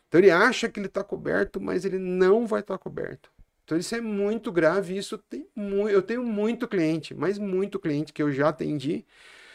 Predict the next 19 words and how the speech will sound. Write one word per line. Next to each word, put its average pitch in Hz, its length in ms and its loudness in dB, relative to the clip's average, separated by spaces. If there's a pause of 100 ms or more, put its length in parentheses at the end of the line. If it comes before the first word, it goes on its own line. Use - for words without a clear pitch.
(140)
com 151 100 -2
uma 170 100 4
apólice 170 520 4
que - 80 -10
o - 20 -18
cara 170 160 2
pagou 160 320 0
faz 165 220 -2
muito 170 280 -2
tempo, 180 300 -2
achando 208 440 2
que - 80 -12
estava 165 640 0 (380)
coberto, 175 560 4
mas 214 200 4
ele 220 160 0
não 214 120 -2
estava 196 380 -8
coberto. 139 460 -12